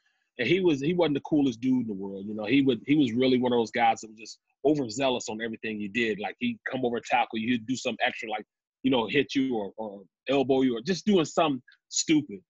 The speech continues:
Well, I can remember, you know, Freddie came in, "Hey, man,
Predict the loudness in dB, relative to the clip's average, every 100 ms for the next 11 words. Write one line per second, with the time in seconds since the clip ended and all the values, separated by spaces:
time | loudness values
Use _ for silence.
0 | _ _ _ _ -4 0 2 0 -2 -2
1 | -2 -2 -4 -6 -6 -6 -6 -8 -14 _
2 | _ -12 -4 -2 0 -2 -2 -4 -4 -4
3 | -4 -8